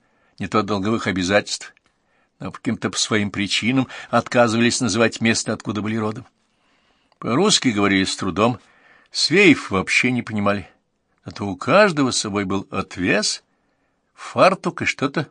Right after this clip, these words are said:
наподобие мастерка. Шведу их переуступил какой-то проныра, запудрив купцу мозги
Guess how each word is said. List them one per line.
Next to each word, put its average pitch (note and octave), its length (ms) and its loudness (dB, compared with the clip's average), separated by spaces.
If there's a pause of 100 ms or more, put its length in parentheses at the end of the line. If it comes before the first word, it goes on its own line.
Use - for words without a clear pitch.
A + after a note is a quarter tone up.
наподобие B2+ 640 0 (300)
мастерка. - 680 -6 (1400)
Шведу C#3 500 6
их C#3 180 4
переуступил C3 640 2
какой-то - 360 -2
проныра, B2+ 580 4
запудрив A2 600 -2
купцу - 320 -4
мозги G#2+ 420 0